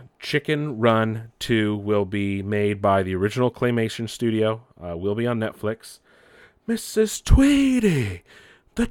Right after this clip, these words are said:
chickens. Those chickens are organized. <laughs> I fucking love that movie.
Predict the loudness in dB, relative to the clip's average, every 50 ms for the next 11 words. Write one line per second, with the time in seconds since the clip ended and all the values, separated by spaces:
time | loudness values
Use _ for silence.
0 | -6 _ -10 -6 -4 -4 -4 0 0 0 0 0 -2 -2 -4 -6 -6 -8 -6 -6
1 | -6 -8 -10 -14 _ _ _ _ _ _ _ _ _ _ _ _ _ _ _ _
2 | _ _ _ _ _ _ _ _ _ _ _ _ _ _ _ _ _ _ -2 0
3 | 0 0 -2 -4 -8 -6 -6 -4 -4 -4 -4 -4 -2 0 0 0 0 2 2 4
4 | 4 4 4 6 6 6 6 6 4 2 0 -2 -2 -4 -8 -10 -12 -16 -18 -20
5 | -20 -20 -20 _ -16 -16 -16 _ -14 -14 -14 -14 _ -20 -20 -20 _ -20 -20 -20
6 | _ _ _ -16 -14 -14 -12 -14 -14 -12 -14 -14 -14 -12 -14 -14 -14 -16 -16 -14
7 | -12 -12 -10 -10 -8 -10 -10 -10